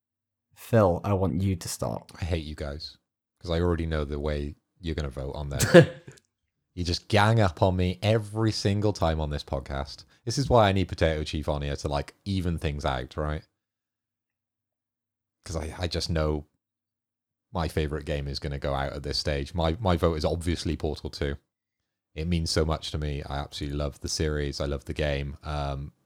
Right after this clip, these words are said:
Speaker 2: and I'm crushed that Half-Life went out so early, but it did come up against another one of my favorite games, which, fair enough, unfortunately. Sorry, Gordon Freeman. Um, but yeah, my vote here is Portal two. So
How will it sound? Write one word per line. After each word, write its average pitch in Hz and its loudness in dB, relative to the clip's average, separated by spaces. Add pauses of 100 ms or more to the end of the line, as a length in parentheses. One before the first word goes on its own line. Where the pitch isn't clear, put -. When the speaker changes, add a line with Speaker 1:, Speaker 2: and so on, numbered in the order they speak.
Speaker 2:
and 85 -4
I'm 82 -4
crushed - 0
that - -6
Half-Life 73 -4
went 73 -2
out 73 -4
so 76 -2
early, 73 -4
but 76 -8
it 71 -8
did 73 -6
come 73 -6
up 67 -6
against 71 -8
another 73 -6
one 71 -6
of 71 -6
my 71 -6
favorite 69 -6
games, 69 -6
which, - -10 (720)
fair 85 2
enough, 78 -4
unfortunately. 76 -8
Sorry, 73 -4
Gordon 73 -6
Freeman. 73 -4 (180)
Um, 78 -2 (180)
but 76 -6
yeah, 73 -4 (200)
my 85 -2
vote 78 -4
here 76 -2
is 65 -8
Portal 71 -6
two. 71 -4
So 69 -4